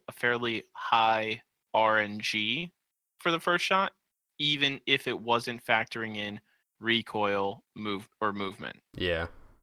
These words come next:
Speaker 1: Um, I think it probably, they've just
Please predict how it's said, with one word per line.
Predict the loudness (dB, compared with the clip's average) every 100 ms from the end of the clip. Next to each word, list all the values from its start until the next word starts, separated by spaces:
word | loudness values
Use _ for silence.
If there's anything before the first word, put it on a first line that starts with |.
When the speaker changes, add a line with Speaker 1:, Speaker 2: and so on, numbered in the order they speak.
| _ _ _ _ -4
Speaker 1:
Um, | 2 2 2 0 -6 -12 _ _ _ _ _ _ _ _ _ -6
I | 0
think | 2 2 4
it | 2 8
probably, | 10 10 6 0 0
they've | 2 2
just | 2 2 -2